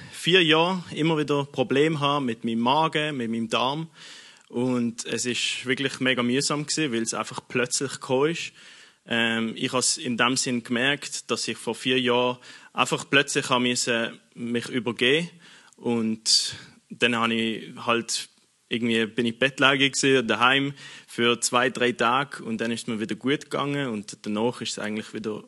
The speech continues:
normal gewesen und so weiter und so fort. Und ich habe es überhaupt nicht verstanden, was abgeht. Mit der Zeit, äh, habe ich wie gemerkt, vor allem wenn ich irgendwie so Gericht gegessen habe mit viel Käse oder viel, ja, Fett oder was auch immer,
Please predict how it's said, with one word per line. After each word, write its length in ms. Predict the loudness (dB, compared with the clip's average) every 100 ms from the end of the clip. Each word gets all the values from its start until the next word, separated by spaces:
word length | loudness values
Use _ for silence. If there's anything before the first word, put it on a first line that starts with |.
| _
normal 560 | -6 -4 -4 -4 -4 -4
gewesen 380 | -4 -2 -4
und 180 | -4 -6
so 160 | -6 -8
weiter 220 | -8 -8
und 100 | -8
so 80 | -10
fort. 460 | -8 -6 -6 -10 -18 -20 -20 -20 -8
Und 160 | -2 0
ich 60 |
habe 60 | 2
es 80 | 2
überhaupt 300 | 4 4 4
nicht 180 | 0
verstanden, 440 | 0 0 2 2 0
was 180 | -2 -4
abgeht. 680 | -10 -4 -2 -2 -8 -16 -12
Mit 200 | -4 -2
der 100 | 0
Zeit, 420 | 0 0 -2 -8 -8 _ -4
äh, 260 | 0 0
habe 180 | 0 2
ich 60 | 2
wie 140 | 2
gemerkt, 600 | 2 2 4 2 -4 -8 -8 -20 -20 _ _ _
vor 280 | 0 4
allem 180 | 6 6
wenn 120 | 2
ich 140 | 2 0
irgendwie 320 | 0 2 2
so 460 | 2 2 2 0 -4 -20 -20 -20 -20 _ _ _ _ _ _ _ _ _ -2
Gericht 400 | 2 2 -2 4
gegessen 380 | 4 6 2
habe 240 | 6 6 6
mit 140 | 2
viel 260 | -2 -4 -4
Käse 640 | 0 2 2 2 0 -4
oder 120 | -6
viel, 400 | -8 -6 -4 -4 -6 -18 -20 -20 -20 -20 -20 -20
ja, 260 | -4 2 2
Fett 400 | 4 2 2 -2
oder 160 | 0 0
was 180 | 2
auch 40 | 2
immer, 380 | 4 4 2